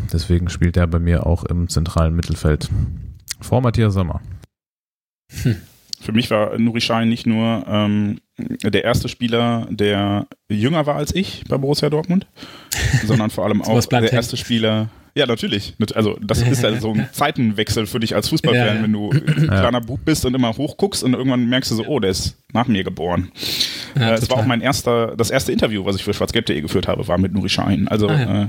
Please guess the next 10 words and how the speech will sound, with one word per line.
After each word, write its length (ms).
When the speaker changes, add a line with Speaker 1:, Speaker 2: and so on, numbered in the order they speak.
Speaker 3:
dahingehend 460
Speaker 1:
Ja, 180
Speaker 3:
ein 140
Speaker 1:
krass. 280
Speaker 3:
ganz 160
besonderer 320
Spieler 240
für 120
mich. 260
Speaker 2:
Mhm. 260